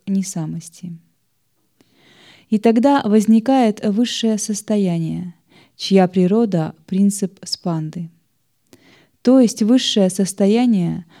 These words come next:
входит в сферу восприятия этой ограниченной личности,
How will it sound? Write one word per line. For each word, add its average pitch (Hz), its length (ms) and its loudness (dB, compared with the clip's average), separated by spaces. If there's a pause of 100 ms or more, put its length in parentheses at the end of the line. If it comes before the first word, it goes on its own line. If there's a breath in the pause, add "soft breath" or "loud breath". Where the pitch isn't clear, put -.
(120)
входит 262 400 2
в - 60 -10
сферу 262 400 2
восприятия 214 840 0
этой 226 320 -2
ограниченной 208 800 0
личности, 175 920 -6